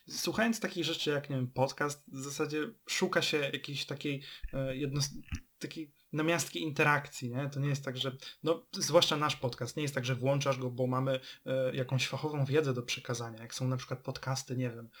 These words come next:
podcasty o, o golfie albo o wędkarstwie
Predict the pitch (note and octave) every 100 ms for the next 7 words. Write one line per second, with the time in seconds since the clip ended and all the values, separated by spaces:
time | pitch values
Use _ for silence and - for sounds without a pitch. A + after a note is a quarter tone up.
0 | - - - D#3+ E3 - C#3+ C3 C3 C3
1 | B2+ C3 A#2+ C3 C3+ B2+ - A#2+ A#2 A#2
2 | B2 B2+ A2+ B2 B2 C3 B2+ - -